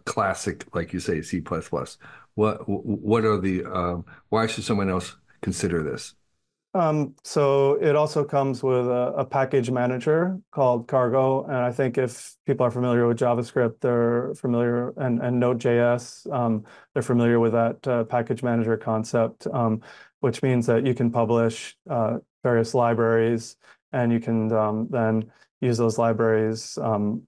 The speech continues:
Speaker 2: and, and not have to rewrite things from scratch, and much easier to share those libraries, um, much like Node J S has that. And, um, so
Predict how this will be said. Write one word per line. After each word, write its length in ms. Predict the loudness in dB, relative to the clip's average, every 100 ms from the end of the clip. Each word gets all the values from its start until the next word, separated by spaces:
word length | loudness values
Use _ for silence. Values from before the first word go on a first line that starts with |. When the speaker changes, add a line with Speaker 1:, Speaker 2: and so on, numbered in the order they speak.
| _
Speaker 2:
and, 460 | -4 -2 0 -2 -4
and 220 | -2 2
not 140 | 2
have 140 | 0 -2
to 60 | 0
rewrite 360 | 2 2 0
things 180 | -2 -4
from 180 | -4 -6
scratch, 460 | 0 0 0 -4
and 340 | -4 -2 0 0
much 220 | -2 0
easier 220 | 0 2 0
to 80 |
share 520 | -2 0 2 2 -2 -4
those 320 | -2 -2 0
libraries, 600 | 0 2 2 0 -2 -6
um, 320 | -4 -2 -4 -8 -20 _ _
much 220 | -4 0
like 240 | 0 0 0
Node 160 | 0
J 140 | 2 2
S 200 | 2 0
has 360 | -2 -2 -4
that. 300 | -2 -2 -2 -8 _ _ _ _
And, 260 | -2 2 4
um, 380 | 4 2 0 -4 _ _ _
so 520 | 0 2 2 0